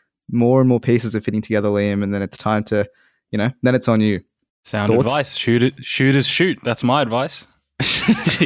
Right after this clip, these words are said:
Speaker 3: You're just saying just have
Speaker 2: Plain and
Speaker 3: full send
Speaker 2: simple.
Speaker 3: now.
Speaker 2: <laughs> Full send, shooters shoot. You miss a hundred percent of the shots you don't take.
Speaker 3: Um, I-, I'll take side with Rowie here. I'll just keep testing the waters is what I'll say.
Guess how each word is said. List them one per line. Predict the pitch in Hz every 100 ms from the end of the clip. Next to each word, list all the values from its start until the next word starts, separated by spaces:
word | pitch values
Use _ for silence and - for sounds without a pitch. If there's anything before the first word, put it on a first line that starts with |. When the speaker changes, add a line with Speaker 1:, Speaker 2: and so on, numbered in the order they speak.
| - - 147
Speaker 3:
You're | 135
just | 135 -
saying | 110
just | 101 -
have | 127
Speaker 2:
Plain | 131
and | 143
Speaker 3:
full | 139
send | 160 123 104
Speaker 2:
simple. | 110 107 262 - 262
Speaker 3:
now. | - 254
Speaker 2:
<laughs> | - 240
Full | 190
send, | - 214 143
shooters | - 156 170
shoot. | - 175 135 _ _ _ _ _ - _ _
You | 120
miss | 139 139
a |
hundred | 139 139
percent | 147 135
of |
the |
shots | 123 127 -
you |
don't | 120 117
take. | 113 95 - -
Speaker 3:
Um, | 92 92 92 92 90 - -
I-, | - 113 113
I'll | 123
take | 127 117 104
side | - 87
with | 85
Rowie | - 92 90
here. | 82 92 -
I'll | 82 82 117 -
just | - -
keep | 135 95 - _ _ -
testing | 107 -
the | 85
waters | 80 85 98
is | 101
what | 90
I'll | 92
say. | - 113 123